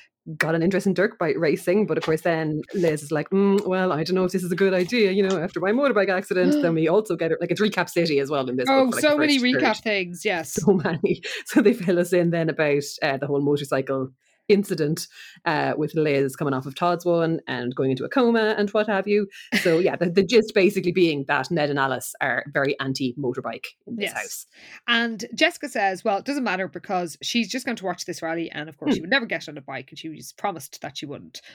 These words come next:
Speaker 2: But Liz knows that Jessica's promises are meaningless and she isn't wrong. <laughs>
Speaker 1: That's true. In fairness, 'cause I suppose on one hand, it's like Jess is just going to watch a race and Liz is kind of, like, freaking out. But then,
Speaker 2: Yeah.
Speaker 1: yeah, you also can't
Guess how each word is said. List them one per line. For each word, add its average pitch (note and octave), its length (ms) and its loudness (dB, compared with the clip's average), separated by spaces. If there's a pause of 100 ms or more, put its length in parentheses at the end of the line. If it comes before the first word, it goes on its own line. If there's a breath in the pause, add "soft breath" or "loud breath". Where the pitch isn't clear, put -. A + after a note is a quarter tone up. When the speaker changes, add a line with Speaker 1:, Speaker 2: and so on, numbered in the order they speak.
(120 loud breath)
Speaker 2:
But C4 80 -6
Liz D#4 260 2
knows G3+ 360 -4
that B3+ 120 -4
Jessica's B3+ 300 -8
promises C#4 360 -4
are D4+ 80 -2
meaningless D4+ 680 -4
and B3+ 120 -6
she - 140 -8
isn't A3+ 260 -4
wrong. F#3 240 2
<laughs> - 60 -10 (1900 loud breath)
Speaker 1:
That's B3 180 -2
true. A#3+ 240 4
In A3 140 6
fairness, C#4 300 0
'cause A3 160 2
I - 100 2
suppose B3 180 2
on A3+ 100 0
one B3 120 4
hand, G#3+ 240 2
it's G3 140 -4
like F3+ 160 0
Jess A3+ 200 2
is G#3+ 220 2
just E3+ 220 -6
going F3 200 4
to F3 100 -2
watch D#3+ 220 -2
a D3+ 60 -2
race D3 400 0
and D#3 100 -2
Liz D#3+ 160 2
is D#3+ 60 -10
kind D#3 160 -4
of, D3+ 80 -4
like, D3+ 160 -4
freaking D#3+ 300 0
out. C#3+ 180 0
But - 100 -8
then, D3 320 -2
Speaker 2:
Yeah. G3 200 -4 (160)
Speaker 1:
yeah, F3 100 -2
you E3 140 4
also F3+ 200 2
can't E3 340 0